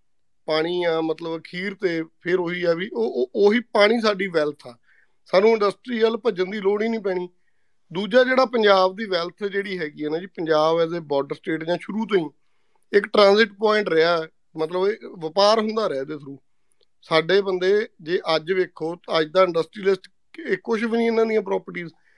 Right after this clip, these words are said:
ਜੇ ਤੁਸੀਂ ਸੰਤਾਲੀ ਤੋਂ ਪਹਿਲਾਂ ਦੇਖੋ, ਪੰਜਾਬ ਦੇ ਜਿੰਨੇ ਵੀ ਸਾਡੇ ਸ਼ਾਹੂਕਾਰਾਂ ਦੇ ਤੁਸੀਂ ਜੇ ਨਿਗਾਹ ਮਾਰੋ ਤਾਂ ਕਿਸੇ ਟਾਟੇ ਬਿਰਲੇ ਨਾਲੋਂ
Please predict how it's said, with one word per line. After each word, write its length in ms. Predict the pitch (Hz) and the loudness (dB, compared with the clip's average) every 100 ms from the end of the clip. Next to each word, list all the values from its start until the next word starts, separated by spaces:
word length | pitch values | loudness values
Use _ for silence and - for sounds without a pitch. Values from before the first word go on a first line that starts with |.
| _ _ - | _ _ -2
ਜੇ 120 | 170 | -2
ਤੁਸੀਂ 280 | 190 190 208 | 0 -2 0
ਸੰਤਾਲੀ 500 | 190 175 175 175 190 | 2 4 4 4 4
ਤੋਂ 140 | 208 | 0
ਪਹਿਲਾਂ 340 | 208 202 220 226 | 2 2 4 2
ਦੇਖੋ, 260 | 185 202 | 0 -2
ਪੰਜਾਬ 520 | 190 180 165 160 170 | -2 0 2 2 0
ਦੇ 140 | 170 180 | -2 -4
ਜਿੰਨੇ 320 | 160 165 185 | -2 -2 -2
ਵੀ 240 | 180 170 | -2 -8
ਸਾਡੇ 300 | 165 160 160 | -6 -6 -4
ਸ਼ਾਹੂਕਾਰਾਂ 640 | 160 151 147 147 160 160 160 | -4 -2 -4 -2 -2 0 -2
ਦੇ 260 | 160 160 151 _ _ _ _ | -4 -12 -14 _ _ _ _
ਤੁਸੀਂ 320 | 185 170 185 - - | -6 -2 -2 -2 -10
ਜੇ 160 | 165 175 175 _ - | -6 -6 -6 _ -6
ਨਿਗਾਹ 420 | 156 165 170 185 | -2 2 4 6
ਮਾਰੋ 300 | 185 175 190 | 6 2 0
ਤਾਂ 120 | 202 | -2
ਕਿਸੇ 300 | 214 208 202 | -6 -4 -2
ਟਾਟੇ 320 | 226 208 190 208 | 0 0 0 -4
ਬਿਰਲੇ 300 | 196 202 202 | -4 -2 -2
ਨਾਲੋਂ 220 | 214 | -4